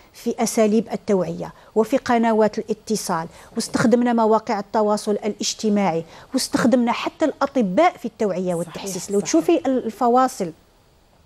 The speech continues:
Speaker 1: والمواضات التحسيسية اللي اختارتها المندوبية الوطنية للأمن في الطرق خلال هذه الصائفة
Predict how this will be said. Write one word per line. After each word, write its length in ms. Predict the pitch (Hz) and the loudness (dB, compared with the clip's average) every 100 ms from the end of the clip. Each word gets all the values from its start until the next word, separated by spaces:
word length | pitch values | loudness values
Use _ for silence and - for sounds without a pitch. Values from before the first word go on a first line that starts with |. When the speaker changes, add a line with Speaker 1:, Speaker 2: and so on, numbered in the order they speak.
| - | -8
Speaker 1:
والمواضات 680 | 208 214 202 202 196 190 359 | -2 2 4 4 4 2 0
التحسيسية 720 | - 277 - 254 254 226 180 - - - | -6 -16 -6 -4 0 0 0 -4 -20 -2
اللي 260 | 208 240 240 | 4 4 4
اختارتها 520 | - - 233 302 330 | -2 0 0 0 2
المندوبية 520 | 359 311 262 262 262 | 4 6 4 2 2
الوطنية 460 | 262 254 254 247 247 | 2 2 2 2 2
للأمن 300 | 233 220 240 | 2 2 0
في 100 | 220 | 0
الطرق 300 | 226 233 226 | 0 2 2
خلال 380 | - 247 233 220 | 0 2 2 4
هذه 240 | 226 214 | 2 2
الصائفة 640 | 208 - 240 247 220 226 | 0 0 -2 -2 -2 -2